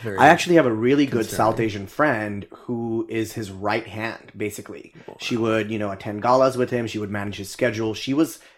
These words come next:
Speaker 2: his gal. And as soon as I heard this, I was with my parents in Houston. I heard this on the news and I freaked out and I immediately texted her and I said, "Hey, I just heard the news. Are you okay?"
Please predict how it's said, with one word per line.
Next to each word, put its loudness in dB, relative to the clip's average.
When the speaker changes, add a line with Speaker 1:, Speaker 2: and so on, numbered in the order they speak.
Speaker 2:
his 2
gal. 0
And -2
as -4
soon -2
as -2
I 0
heard 4
this, -2
I -4
was -4
with -4
my 0
parents -2
in -6
Houston. -6
I -6
heard -2
this -8
on -2
the -6
news -6
and -10
I -8
freaked -4
out 2
and -8
I -8
immediately -4
texted -10
her -8
and -4
I -2
said, -4
"Hey, 2
I 4
just -6
heard -4
the -6
news. -4
Are 0
you -2
okay?" 0